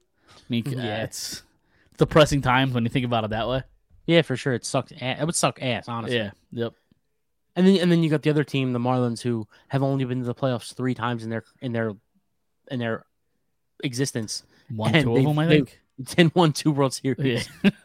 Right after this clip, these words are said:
Speaker 1: <laughs>
Speaker 2: So.
Speaker 1: Absolutely.
Speaker 2: Yeah.
Speaker 1: So I didn't mean to, I didn't mean to depress everybody. Um, but the one thing, like, I, I think they're in a good spot, and obviously they're in the, they're back in the third wild card spot.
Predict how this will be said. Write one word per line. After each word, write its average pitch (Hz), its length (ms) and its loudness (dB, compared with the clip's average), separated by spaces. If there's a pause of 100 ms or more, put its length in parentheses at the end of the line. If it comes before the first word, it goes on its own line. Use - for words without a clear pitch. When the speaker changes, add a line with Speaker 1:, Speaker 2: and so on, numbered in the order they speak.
Speaker 1:
<laughs> - 360 -10
Speaker 2:
So. 117 320 -2 (2250)
Speaker 1:
Absolutely. 104 460 -4
Speaker 2:
Yeah. 113 60 -10 (600)
Speaker 1:
So 98 300 -14 (220)
I 117 100 -12
didn't 113 140 -8
mean 110 140 -4
to, 113 100 -6
I 117 80 -6
didn't 120 100 0
mean 117 140 0
to 107 80 -6 (100)
depress 110 420 -2
everybody. 101 460 -6 (140)
Um, 110 320 -4 (320)
but 165 120 6
the 160 60 6
one 202 200 6
thing, 220 120 0
like, 160 140 2
I, 139 240 0
I - 20 -2
think 208 200 2
they're 208 80 2
in 185 60 2
a 165 40 0
good 156 140 2
spot, 120 300 4
and 117 220 -2
obviously 123 400 -2
they're 110 320 2 (720)
in 135 120 -2
the, 120 100 -6 (260)
they're 123 120 -6
back 120 240 -2
in 123 60 -6
the 117 80 -4
third 113 200 -2
wild 104 240 -6
card 104 180 -6
spot. 104 320 -8